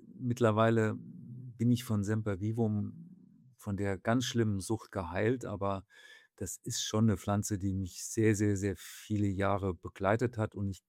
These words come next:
glaube, ich bräuchte gar keine andere. Ich bin zum Beispiel gar kein Fan oder mi-, mich triggern so diese ganzen tropischen, subtropischen Geschichten ganz, ganz wenig. Ähm,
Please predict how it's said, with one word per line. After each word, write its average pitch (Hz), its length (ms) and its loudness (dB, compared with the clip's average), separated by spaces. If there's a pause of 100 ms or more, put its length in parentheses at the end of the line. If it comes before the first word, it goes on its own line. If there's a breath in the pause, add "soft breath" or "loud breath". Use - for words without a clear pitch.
(400)
glaube, 120 520 2
ich - 200 -10 (180)
bräuchte 110 340 -2
gar 98 160 0
keine 95 300 -4
andere. 101 680 -2
Ich - 280 -12 (120)
bin 107 140 0
zum 107 140 -2
Beispiel 107 260 -2
gar 110 160 2
kein 101 340 0
Fan 107 440 0 (560 loud breath)
oder 101 180 0
mi-, 104 260 -2
mich - 440 -4 (280)
triggern 117 420 4
so 104 140 2
diese 104 220 0
ganzen 104 300 -2
tropischen, 123 520 -2
subtropischen 117 640 -2
Geschichten 101 480 -6
ganz, 123 240 -4
ganz 95 240 -4
wenig. 123 400 0 (560 soft breath)
Ähm, 101 680 0